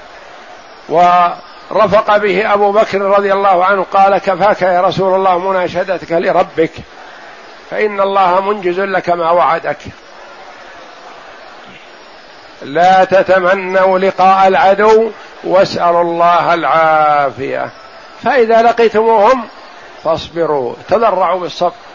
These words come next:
إنما يوفى الصابرون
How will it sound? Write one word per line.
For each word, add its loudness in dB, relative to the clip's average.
إنما -2
يوفى 2
الصابرون 2